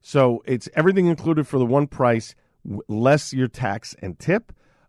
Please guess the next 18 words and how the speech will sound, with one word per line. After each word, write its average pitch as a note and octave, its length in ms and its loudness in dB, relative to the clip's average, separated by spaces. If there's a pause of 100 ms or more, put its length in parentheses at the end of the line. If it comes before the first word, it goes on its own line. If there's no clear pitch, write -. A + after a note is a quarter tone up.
Uh, G#2 460 -2
if A#2 180 -8
you A#2 80 -2
wanna E3+ 220 4
join, D3+ 480 2 (100)
uh, G#2 240 0 (300)
if A2 80 -6
you A#2+ 80 -2
wanna E3 120 2
join C3 300 2
me, G2 240 -2
and A2 100 -4
I G2 60 -2
encourage G#2+ 380 -2
you G2 80 -6
to F2 40 -6
do G#2+ 160 -2
so, C#2+ 320 -8